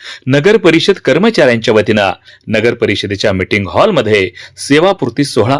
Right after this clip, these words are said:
आयोजित केला. या कार्यक्रमास प्रमुख अतिथी म्हणून तहसीलदार विलास तरंगे, कार्यालयीन अधीक्षक सय्यद अनवर व इतर मान्यवर उपस्थित होते. या कार्यक्रमाचं सूत्रसंचलन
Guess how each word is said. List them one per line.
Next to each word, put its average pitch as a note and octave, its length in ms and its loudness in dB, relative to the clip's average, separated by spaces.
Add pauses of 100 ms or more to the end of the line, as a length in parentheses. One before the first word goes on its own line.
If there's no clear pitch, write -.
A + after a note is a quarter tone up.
(100)
आयोजित A2+ 380 0
केला. G2+ 220 2 (520)
या G#2 80 2
कार्यक्रमास G#2 560 -4
प्रमुख F#2+ 320 -8
अतिथी G#2+ 240 -2
म्हणून D3 320 2 (360)
तहसीलदार F#3+ 500 4
विलास C3 440 0
तरंगे, C3 400 2 (420)
कार्यालयीन A2 380 0
अधीक्षक G#2+ 500 -2
सय्यद G2+ 340 0
अनवर C3 460 0 (320)
व D3 100 2 (140)
इतर A#2+ 280 2
मान्यवर A#2+ 440 0 (100)
उपस्थित G2+ 440 -4
होते. G2+ 260 0 (340)
या D#3+ 200 2
कार्यक्रमाचं B2 640 0
सूत्रसंचलन G#2+ 880 0